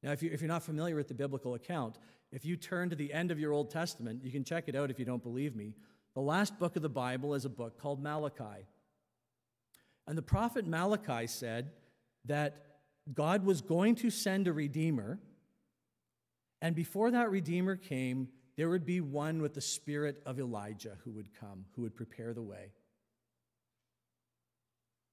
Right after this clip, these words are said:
Then there had been four hundred years of God's silence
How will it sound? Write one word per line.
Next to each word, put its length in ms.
Then 180
there 140
had 160
been 160
four 440
hundred 480
years 460
of 200
God's 300
silence 640